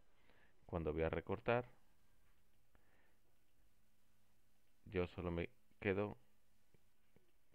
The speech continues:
con esta línea que me interesa. En este caso la figura, veo que el, el engranaje, por así decirlo, se corta en el círculo interior.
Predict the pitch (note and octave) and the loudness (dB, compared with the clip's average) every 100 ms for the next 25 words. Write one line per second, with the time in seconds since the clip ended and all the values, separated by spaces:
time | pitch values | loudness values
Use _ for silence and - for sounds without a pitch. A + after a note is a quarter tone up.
0 | - G2+ G#2 G2 - - - - F#2 F2 | -2 2 2 0 -8 -16 -8 -4 2 4
1 | E2+ F2 - D#2 D2 D#2 D#2 - - - | 6 4 2 0 0 0 -2 -6 -10 -16
2 | - - - G2+ G2+ A2 A2+ A#2+ A2 - | -18 -12 0 2 4 6 6 6 6 4
3 | A2+ B2 A#2 - - - - - - - | 4 6 4 2 -14 -20 -20 -20 -20 -20
4 | - - - - - - - - F#2 F#2+ | -20 -20 -20 -20 -18 -18 -12 2 6 6
5 | - F2 E2+ E2 D#2 D2+ D2+ - - - | 6 6 8 8 8 6 4 0 2 4
6 | D2+ D#2 D#2 F#2 G2 G2 F#2 F2 F#2 G#2 | 6 6 8 8 6 4 4 4 2 2
7 | G2+ - - F2+ F#2+ E2 - - E2+ D#2+ | 0 0 0 2 2 2 2 0 0 0
8 | E2 F#2+ F#2 | 4 6 4